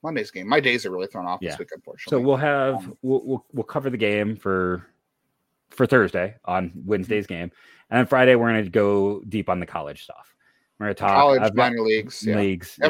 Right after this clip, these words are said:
Speaker 2: gonna
Speaker 1: Everybody's
Speaker 2: go kind of prospect talk, um, unless, you know, there's some kind of news that supersedes that. But, um, I don't know. I'm, I've
Speaker 1: everybody,
Speaker 2: been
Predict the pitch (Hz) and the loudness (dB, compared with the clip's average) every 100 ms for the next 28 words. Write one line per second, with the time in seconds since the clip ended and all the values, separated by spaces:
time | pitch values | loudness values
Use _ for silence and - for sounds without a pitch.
0 | 170 165 151 117 107 - 131 107 - - | 2 2 2 2 0 0 -2 -2 -6 -4
1 | 92 90 - 90 - - 85 80 - _ | -4 -4 -4 -6 -6 -4 -4 -6 -14 _
2 | _ _ _ - 80 78 78 76 - _ | _ _ _ -10 -8 -6 -8 -12 -16 _
3 | _ - 107 101 - 104 82 87 87 80 | _ -6 2 2 4 2 2 -2 -6 -10
4 | 78 76 78 73 76 73 76 76 _ _ | -12 -12 -12 -12 -12 -14 -18 -18 _ _
5 | - - 80 87 80 78 82 - 87 - | -18 -18 -14 -12 -10 -12 -12 -12 -14 -14
6 | _ _ _ - 78 80 78 - _ - | _ _ _ -14 -10 -10 -10 -14 _ 2
7 | 120 110 104 117 110 113 101 113 156 151 | 6 6 6 6 6 6 8 6 6 4
8 | 131 | 0